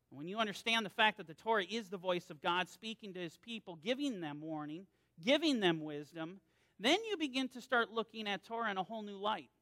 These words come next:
No longer do you see it as this curse that needs to be avoided like a curse. You start reading it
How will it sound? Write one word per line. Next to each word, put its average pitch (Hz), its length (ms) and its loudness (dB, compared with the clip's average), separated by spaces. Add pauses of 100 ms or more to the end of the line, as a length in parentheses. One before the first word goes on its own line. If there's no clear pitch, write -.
(580)
No 208 120 0
longer 269 320 4
do 247 120 -6
you 240 120 -4
see 247 320 -2
it 226 160 4 (160)
as 208 300 6 (720)
this 226 260 8 (140)
curse 254 500 4 (680)
that 208 160 6
needs 247 260 4
to 226 80 -10
be 214 140 0
avoided 196 600 10 (280)
like 180 280 4
a 170 60 -12
curse. 151 520 -8 (840)
You 170 80 -18
start 233 360 4
reading 233 380 0
it 170 140 0